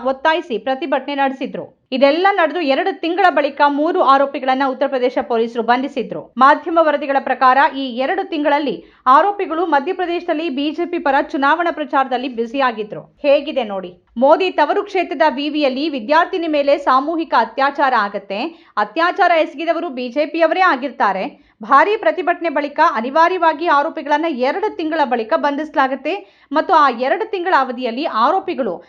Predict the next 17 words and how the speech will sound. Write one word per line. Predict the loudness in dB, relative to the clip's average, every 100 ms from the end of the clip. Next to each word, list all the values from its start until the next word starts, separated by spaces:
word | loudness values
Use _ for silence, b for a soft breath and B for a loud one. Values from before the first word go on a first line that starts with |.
| b -4
ಅದೇ | -2 0 0
ಬಿ | 0 -2
ಜೆ | -2
ಪಿಯ | -2 -2
ಚುನಾವಣಾ | -4 -2 2 2 2
ಪ್ರಚಾರದಲ್ಲಿ | -2 0 0 0 -6
ತೊಡಗಿರ್ತಾರೆ. | -2 -2 -2 -6 -2 -2 -4 -14 _
ಬನಾರಸ್ | 0 4 4 2 0
ವಿವಿಯಲ್ಲಿ | -8 -4 -2 -2 -4
ಈ | -6 -8 -8
ಘಟನೆ | -4 -2 -2 -2 -6 -6
ಮೊದಲನೇದೇನೂ | -4 -4 -4 -2 0 2
ಆಗಿರ್ಲಿಲ್ಲ. | 2 0 -4 -4 -6 -14 _ _ _
ಈ | -4 -4
ಹಿಂದೇನೂ | -2 -2 0 0
ವಿದ್ಯಾರ್ಥಿನಿಯರ | -2 -2 2 0 0 -4 -2 -2
ವಿರುದ್ಧ | -2 2